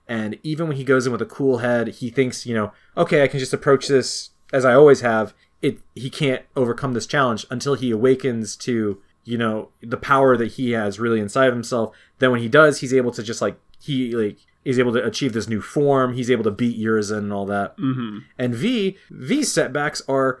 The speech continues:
Speaker 1: he has been discarded. He is now seen as useless and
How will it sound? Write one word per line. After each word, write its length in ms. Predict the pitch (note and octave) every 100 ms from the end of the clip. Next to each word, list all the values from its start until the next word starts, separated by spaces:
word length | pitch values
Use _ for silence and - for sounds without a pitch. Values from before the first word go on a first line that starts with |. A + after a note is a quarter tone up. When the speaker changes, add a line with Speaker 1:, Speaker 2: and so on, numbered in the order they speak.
| _
Speaker 1:
he 380 | - - F#3 E3+
has 160 | E3
been 240 | A#2+ D#3 C3
discarded. 680 | D3 - - D#3 D#3 A#2 G2
He 240 | - B2+
is 140 | B2
now 140 | B2+ C3+
seen 380 | - D3 C#3 A#2+
as 280 | A2+ G2+
useless 520 | B2+ D#3+ - D3+ - - -
and 380 | B2 A#2 A2